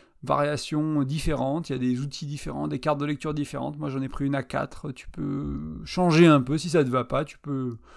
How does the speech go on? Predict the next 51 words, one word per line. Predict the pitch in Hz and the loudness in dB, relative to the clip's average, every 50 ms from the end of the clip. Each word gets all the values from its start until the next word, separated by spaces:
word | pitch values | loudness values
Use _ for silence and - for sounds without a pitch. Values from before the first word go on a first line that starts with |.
| - - - - - | -20 -20 -20 -8 0
la | 156 170 175 | 2 4 6
modifier. | 175 165 147 135 135 123 - 135 139 | 6 4 4 2 -2 -4 -2 -2 -2
Moi, | 147 151 131 | 0 -2 -2
je | - | -4
te | - | -6
propose | 127 - - 127 127 147 147 143 120 - | -8 -8 -8 -8 -6 -4 -4 -4 -4 -6
quelque | - 143 127 - | -6 -6 -6 -4
chose, | - 143 143 151 139 135 | -4 -2 -2 -2 -2 -2
euh, | 135 131 127 127 | -2 -2 -2 -2
simple. | 123 - 143 156 208 226 208 170 | -2 -2 0 0 2 2 2 0
Après, | 135 - - 139 131 | 0 0 -2 -4 -6
tu | - - | -6 -10
peux | - - 139 | -10 -8 -6
le, | 135 139 135 | -6 -6 -6
voilà, | 131 139 151 143 123 127 139 | -6 -6 -6 -6 -8 -8 -10
tu, | - - 131 127 143 - | -10 -10 -10 -10 -10 -10
tu | - - - | -8 -4 -2
peux | - 151 | 0 2
te | 180 | 2
l'approprier, | 175 - 165 165 139 - - 151 151 160 160 170 180 185 180 | 2 2 2 0 0 -2 -2 0 4 6 8 8 8 8 8
en | 160 139 | 6 4
faire | - 156 131 | 0 -2 -4
quelque | 127 123 | -4 -4
chose | - 156 143 | -4 0 2
de | 139 135 | 2 2
vivant, | 127 131 139 135 123 131 131 135 151 165 | 2 0 -2 -2 0 0 0 2 0 0
de, | 147 127 123 123 | 0 0 -2 -2
d'utile | 123 123 139 143 139 - 160 139 - | -2 -4 -6 -6 -6 -6 -6 -6 -6
pour | - - - | -8 -10 -8
toi. | - 156 165 | -6 -6 -6
C'est, | - - 131 | -4 -6 -8
c'est | 120 - - - 139 | -10 -12 -12 -12 -12
ce | 127 - | -12 -8
qui | - 151 | -6 -4
est | 147 | -4
important, | 135 127 139 - - 160 151 | -4 -4 -6 -6 -6 -6 -6
en | - | -6
fait, | - 143 139 - | -8 -8 -6 -6
hein. | 147 | -6
Je | 123 131 | -4 -2
m'en | 143 135 | -4 -4
fiche, | - - 175 160 - | -4 -4 -6 -4 -4
moi, | 151 143 135 | -4 -6 -6
si | - 139 | -6 -10
tu | 131 - 147 139 | -12 -10 -10 -10
suis | 123 - - 156 151 135 | -8 -8 -6 -6 -6 -6
ce | - | -6
que | - 143 | -8 -8
je | - - | -8 -6
te | - | -4
dis. | 135 131 151 170 180 | -4 -2 -2 -2 -2